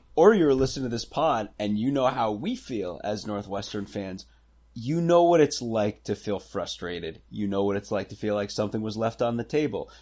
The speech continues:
You know what it's like to be mad at decisions that were made or the program. You know what it's like to have, like, a bitter loss where victory was right there and it was,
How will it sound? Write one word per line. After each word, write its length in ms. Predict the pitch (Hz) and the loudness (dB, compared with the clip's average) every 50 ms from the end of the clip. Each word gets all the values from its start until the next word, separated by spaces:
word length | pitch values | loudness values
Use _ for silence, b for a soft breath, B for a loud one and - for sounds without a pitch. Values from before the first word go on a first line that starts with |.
| B B | B B
You 220 | - 107 113 123 135 | -4 0 2 2 4
know 180 | 143 143 151 | 6 8 8
what 120 | 151 151 147 | 8 8 6
it's 160 | 147 147 - | 6 4 0
like 260 | 127 143 143 139 139 - | 0 0 2 0 0 -2
to 80 | 151 | -4
be 200 | 127 151 147 147 | -4 -2 -2 -2
mad 680 | 143 143 143 143 135 131 131 120 113 104 95 90 85 82 - | -2 0 0 0 2 2 4 4 4 4 2 0 -2 -4 -2
at 400 | - 104 104 104 98 - - 120 | 0 2 2 2 0 -2 -6 -8
decisions 600 | 110 117 - - - 131 120 117 123 131 120 113 123 | -8 -6 -6 -2 -2 0 0 0 -2 -4 -4 -2 -2
that 160 | 123 - - | -4 -4 -2
were 120 | 117 120 | -2 -2
made 360 | 113 117 113 110 104 98 90 - - | 0 0 0 0 0 -2 -2 -4 -6
or 180 | 110 107 104 | -4 -4 -2
the 120 | 104 113 98 | -2 -4 -6
program. 800 | - - - - 131 127 123 120 110 113 104 98 92 87 87 b b b b b b b | -8 -6 -2 2 2 4 2 2 0 -2 -4 -4 -4 -6 -8 b b b b b b b
You 180 | - 107 120 131 | -2 0 2 4
know 180 | 156 175 185 | 6 6 8
what 140 | 190 185 175 | 6 6 4
it's 160 | 165 - - | 2 0 -2
like 240 | 143 143 135 127 - | 0 0 0 0 -2
to 80 | 147 135 | -2 0
have, 200 | 139 127 127 120 | 2 2 2 2
like, 160 | 120 117 - | 2 0 0
a 60 | 113 | -2
bitter 300 | 104 - 147 143 139 131 | -2 0 0 0 2 0
loss 400 | 127 123 123 120 120 117 117 - | 2 2 2 4 4 2 0 -2
where 160 | - 113 107 104 | -4 -4 -4 -2
victory 360 | 107 117 107 - 117 113 110 | -4 -6 -6 -6 -6 -6 -6
was 140 | 107 101 110 | -4 -4 -2
right 180 | 117 113 107 | -2 -2 -2
there 200 | - 117 117 113 | -2 -2 -2 -2
and 80 | 110 104 | -2 -4
it 40 | 98 | -4
was, 200 | 101 104 - | -6 -6 -8